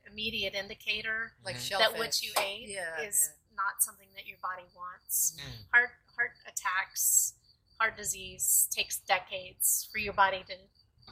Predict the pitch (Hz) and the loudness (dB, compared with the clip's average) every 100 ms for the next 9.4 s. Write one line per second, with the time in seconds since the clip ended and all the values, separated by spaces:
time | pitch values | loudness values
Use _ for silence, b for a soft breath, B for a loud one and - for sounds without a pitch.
0 | - _ - 208 - 190 - 202 185 196 | -20 _ -4 -2 -2 -2 -2 0 -2 -2
1 | 185 - 185 180 170 160 - - - - | -4 -6 -4 -2 -2 -4 -6 0 0 0
2 | 127 110 - 196 185 190 - _ b b | -6 -16 -8 -6 -8 -12 -20 _ b b
3 | b b b - 214 208 202 190 - _ | b b b 2 4 2 0 -4 -10 _
4 | _ - 247 226 - 220 214 208 208 196 | _ -12 -10 -8 -6 -2 -2 -4 -2 -2
5 | - - 196 190 - - 233 - 208 196 | -2 -8 -8 -8 -2 0 0 -2 -2 -4
6 | - 190 - 190 185 - - 220 - 196 | -6 -2 -2 -2 -6 -12 -10 -6 -4 -4
7 | 185 - - 202 180 - - 208 220 - | -8 -18 -16 -16 -16 -20 -4 -4 -2 -2
8 | 170 - - - - 196 - - - 220 | -4 -4 -14 -20 -14 -6 0 0 0 -6
9 | - 196 185 | -2 0 0